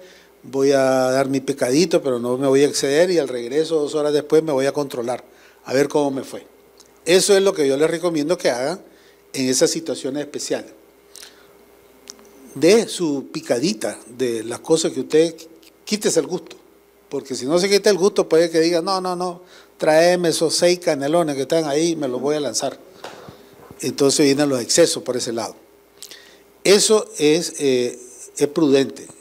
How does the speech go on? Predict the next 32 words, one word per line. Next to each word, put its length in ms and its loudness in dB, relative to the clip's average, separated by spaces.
y 120 -8
yo 120 -2
creo 260 2
que 360 0
de 180 -4
esa 160 -2
manera 480 2
la 120 -6
persona 340 -2
no 120 2
va 40 6
a 60 0
tener 300 0
mayor 360 0
problema. 480 -6
Pero 260 4
el 120 4
otro 300 2
evento 500 0
es 100 -4
el 120 2
que 120 -8
más 160 -4
me 120 -4
preocupa, 500 -2
las 140 -2
situaciones 540 2
especiales 580 2
no 260 -4
programadas. 580 -8
Y 200 4
esto 400 4